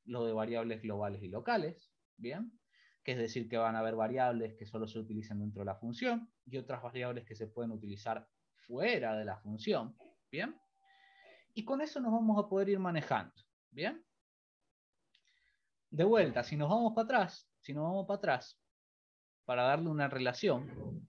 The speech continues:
a lo que estábamos viendo antes, es lo que nosotros utilizábamos en los botones, ¿bien? Que ahí es donde nosotros poníamos def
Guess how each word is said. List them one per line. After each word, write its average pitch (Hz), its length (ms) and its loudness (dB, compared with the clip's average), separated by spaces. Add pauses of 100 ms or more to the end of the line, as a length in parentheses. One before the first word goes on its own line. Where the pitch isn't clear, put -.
(280)
a 110 120 -2
lo 110 120 -2
que 110 80 -6
estábamos 123 460 2
viendo 127 280 0
antes, 110 380 -2 (640)
es 233 120 4
lo 220 100 6
que 220 100 0
nosotros 208 400 2
utilizábamos 208 800 0 (720)
en 175 120 0
los 165 100 6
botones, 120 460 -2 (340)
¿bien? 131 500 -6 (1120)
Que 175 100 -4
ahí 190 200 2
es 214 80 2
donde 175 240 -2
nosotros 170 320 -4
poníamos 156 420 -4
def 139 240 -4